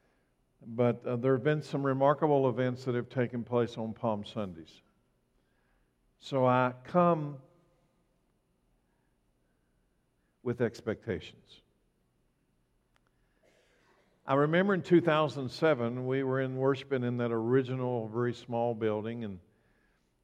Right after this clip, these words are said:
we made a decision that we were going to just take a leap of faith. And we pulled a wagon up,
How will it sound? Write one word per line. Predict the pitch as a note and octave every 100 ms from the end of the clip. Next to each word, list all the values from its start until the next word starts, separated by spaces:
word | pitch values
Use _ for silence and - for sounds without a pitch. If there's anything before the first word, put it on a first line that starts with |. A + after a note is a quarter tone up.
| -
we | A#2+ A#2+ A#2+ A#2 B2 -
made | A#2 B2+ C3+
a |
decision | C3 B2+ - C#3 G#2+ F#2 F2 - _ A2+
that | A#2
we | A2 B2+ B2
were | A#2+ A#2
going | C3+ C#3+ C#3 B2
to | A#2 A2 -
just | B2 G#2 - -
take | C3 B2
a | G#2+
leap | A2 A2+
of | G#2+ -
faith. | G2+ F2 D#2 - _ _ _ _ _ _ _ _ _ _ _ _
And | A#2 B2
we | B2
pulled | B2 B2 E3+ F#3+
a | C#3+
wagon | C3 C3+ D#3 C3 A2
up, | G#2+ G2+